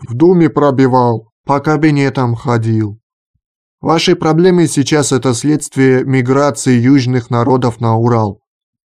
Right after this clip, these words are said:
Другая культура. Рифат, если чем могу помочь, я в твоём распоряжении».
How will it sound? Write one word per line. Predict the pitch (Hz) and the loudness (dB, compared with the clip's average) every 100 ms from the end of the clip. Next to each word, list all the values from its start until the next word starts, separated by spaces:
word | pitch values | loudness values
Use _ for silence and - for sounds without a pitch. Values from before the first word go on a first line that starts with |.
| _ _ | _ _
Другая | 131 147 170 160 | -2 0 0 0
культура. | 156 160 143 156 139 104 - _ _ _ _ _ _ _ _ | 0 0 0 0 -2 -4 -10 _ _ _ _ _ _ _ _
Рифат, | 120 135 139 160 123 | -2 0 0 -2 -2
если | 113 127 175 - 147 | -2 0 0 0 -2
чем | - 143 | 0 0
могу | 131 127 127 | 0 0 0
помочь, | 123 139 147 156 117 | -2 -2 -2 -2 -2
я | 131 | -2
в | 123 | -2
твоём | 120 123 123 | 0 0 0
распоряжении». | 123 117 127 120 113 110 98 98 - | -2 -4 -2 -2 -2 -2 -4 -10 -14